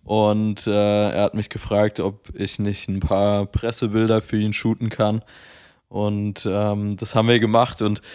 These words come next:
er steht halt sonst voll selten vor der Kamera. Also er hat auch gesagt, er macht eigentlich nie Bilder, einfach weil es zu seiner Musik nicht passt.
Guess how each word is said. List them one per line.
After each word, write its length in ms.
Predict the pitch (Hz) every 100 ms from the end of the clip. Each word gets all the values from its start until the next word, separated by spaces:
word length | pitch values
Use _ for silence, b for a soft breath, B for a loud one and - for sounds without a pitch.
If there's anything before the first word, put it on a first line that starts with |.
| B B _
er 120 | 107 104
steht 320 | - 120 123
halt 200 | 117 110
sonst 520 | 120 117 117 - - -
voll 400 | - - 117 110
selten 400 | 107 110 113 98
vor 160 | -
der 120 | 95 98
Kamera. 640 | - 104 107 101 107 127 -
Also 180 | 95 101
er 100 | 101
hat 100 | 87
auch 160 | 101
gesagt, 320 | - 101 98
er 80 | 98
macht 340 | 98 104 - -
eigentlich 380 | 104 101 -
nie 300 | 98 101 113
Bilder, 580 | 107 107 117 131 127 131
einfach 280 | 98 92 101
weil 120 | 101
es 140 | 101 -
zu 140 | -
seiner 280 | 98 98 98
Musik 440 | 98 98 107 131
nicht 180 | 120 113
passt. 380 | - 113 117 -